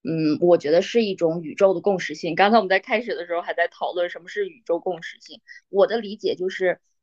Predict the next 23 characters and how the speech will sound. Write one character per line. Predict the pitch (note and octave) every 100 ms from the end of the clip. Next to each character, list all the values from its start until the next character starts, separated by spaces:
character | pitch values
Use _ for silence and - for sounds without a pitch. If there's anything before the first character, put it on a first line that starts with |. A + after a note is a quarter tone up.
| _
嗯， | F#3 F#3+ F3+ F3+
有 | F3+ D#3+
一 |
句 | A3
话 | C4 B3 G#3
叫 | A3 F#3+
“天 | - - B3+ B3+ B3+ C4
上 | - C4+ A3 F3+
如 | E3 E3
是， | F#3 B3+ G#3+
地 | - B3 G3
上 | A#3 G#3
亦 | G#3 F#3+
然”， | C#3+ - - _ _ _
就 | - G#3+
是 | G#3
咱 | F3+ C#3+
们 | G#3+
每 | G#3 E3
个 | D#3+
人 | D3 G#2+
可 | E3 F3+
能 | C#3 E2+ F#2